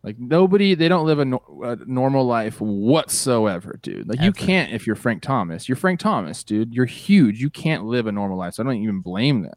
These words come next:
Speaker 2: Would love to talk to Kevin Burkhardt about it. 'Cause he seems nice. Uh,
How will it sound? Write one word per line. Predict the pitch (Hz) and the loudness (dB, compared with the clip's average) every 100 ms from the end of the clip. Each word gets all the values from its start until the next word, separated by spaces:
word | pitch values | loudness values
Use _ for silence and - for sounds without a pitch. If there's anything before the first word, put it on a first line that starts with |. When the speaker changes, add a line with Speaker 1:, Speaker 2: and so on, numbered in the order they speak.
| - | -16
Speaker 2:
Would | 127 131 | -8 -2
love | 147 143 | 0 -2
to | 151 | -4
talk | 143 131 120 | -4 -4 -4
to | |
Kevin | 113 117 104 101 | -8 -8 -8 -10
Burkhardt | 98 98 - - | -14 -16 -16 -16
about | - - 50 50 | -16 -18 -18 -18
it. | - - _ _ _ _ _ _ _ _ - - - - - _ _ _ - _ _ _ _ _ | -20 -20 _ _ _ _ _ _ _ _ -10 -4 -4 -6 -18 _ _ _ -20 _ _ _ _ _
'Cause | 110 | -12
he | 123 117 | -8 -6
seems | 110 104 - | -8 -12 -14
nice. | - - - - _ _ _ _ _ _ _ _ _ _ _ _ - | -18 -18 -18 -20 _ _ _ _ _ _ _ _ _ _ _ _ -10
Uh, | 123 117 110 110 | -4 0 0 0